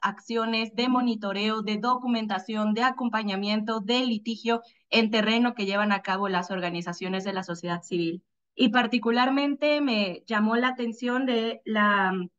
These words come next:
la representante del Instituto Nacional Penitenciario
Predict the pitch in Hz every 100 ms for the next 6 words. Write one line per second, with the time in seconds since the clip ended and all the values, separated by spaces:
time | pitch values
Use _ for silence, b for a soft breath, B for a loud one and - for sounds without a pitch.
0 | _ _ _ _ - 214 214 208 208 214
1 | 208 214 240 226 220 190 226 226 220 220
2 | 214 240 247 226 214 220 247 247 233 254